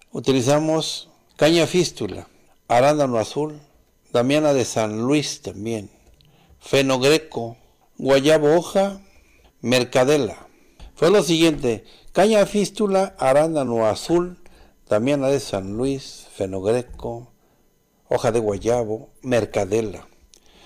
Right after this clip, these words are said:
Mezclamos las plantas juntas por partes iguales, ya mezcladas, una cucharada sopera para un litro de agua, diez minutos de hervor. Se toma como agua de uso. Vamos ahora con suplementos o cápsulas.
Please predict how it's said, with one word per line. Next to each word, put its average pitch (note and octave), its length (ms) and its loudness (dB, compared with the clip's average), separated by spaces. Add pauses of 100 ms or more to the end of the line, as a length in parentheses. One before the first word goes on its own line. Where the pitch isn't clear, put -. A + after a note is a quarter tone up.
(260)
Mezclamos C#3+ 340 2
las B2+ 80 0
plantas C#3 320 -2
juntas C#3 300 -6
por G2 180 -4
partes B2+ 280 -2
iguales, B2+ 300 -2
ya G#2 60 0
mezcladas, A#2 640 -4
una G2+ 120 -8
cucharada G2+ 420 -8
sopera B2+ 420 -6
para G2 180 -4
un F#2+ 160 -8
litro F#2+ 240 -8
de G#2 100 0
agua, G#2+ 160 -4
diez G2 200 -10
minutos F#2+ 480 -10
de F#2 80 -4
hervor. C3+ 480 -2 (800)
Se - 180 -2
toma C#3+ 340 0
como A#2+ 240 -2
agua C3 200 2
de A2 120 2
uso. B2 480 -6 (1160)
Vamos C#3 320 0
ahora C#3 360 2
con G#2+ 200 -6
suplementos A2+ 1300 -8 (680)
o F#2+ 240 -10
cápsulas. A2+ 1000 -4